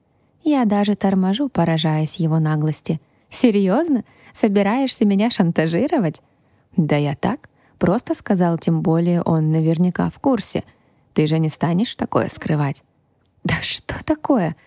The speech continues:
Словно я на панели стою и случайно могу встретиться с одним из своих клиентов. «Да нет, конечно».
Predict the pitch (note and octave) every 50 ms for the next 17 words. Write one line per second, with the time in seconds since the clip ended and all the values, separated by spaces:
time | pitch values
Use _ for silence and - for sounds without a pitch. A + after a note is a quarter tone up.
0 | _ _ _ _ _ - - A3 G#3+ G#3 G3+ F#3 G3 F#3+ F#3 F#3+ F#3 F#3+ F#3+ -
1 | A3 G#3+ G3+ F#3 E3+ D#3+ D#3 D#3+ - - - F3 E3+ G#3 C4 A#3+ F3+ - - E3+
2 | E3+ - - G#3 A3 G#3+ F#3 F3 E3 D#3+ D#3+ D#3 D#3+ - - - - D#3+ E3 G3+
3 | - D#4+ D4 - G#3+ F#3 - F3 D#3+ D#3 E3+ E3 E3 G3 B3 - - - F3 B2
4 | - - - - - - D#3 D3+ C#3 C#3+ C#3 C#3 C#3+ - D3+ D3 - - _ _
5 | _ _ _ _ _ _ _ - D#3+ C#3+ F3+ C#3 - - - C#3+ F3+ - - -
6 | D4 D4 D4+ D4 A#3+ E3+ - - - D#3 E3+